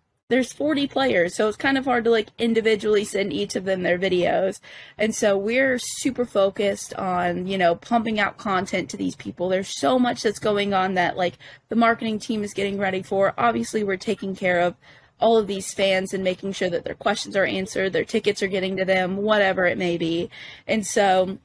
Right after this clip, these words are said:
I think in the heat of the moment, like, I forgot to, not in the heat of the moment, but just, like,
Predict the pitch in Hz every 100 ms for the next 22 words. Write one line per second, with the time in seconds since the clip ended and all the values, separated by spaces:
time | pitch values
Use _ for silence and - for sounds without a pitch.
0 | _ _ _ _ _ - 214 226 220 190
1 | - 254 254 226 220 202 196 226 226 -
2 | - - - 196 196 196 214 190 175 -
3 | 190 185 185 - 233 202 202 185 190 180
4 | 185 190 185 - 156 240 - 233 190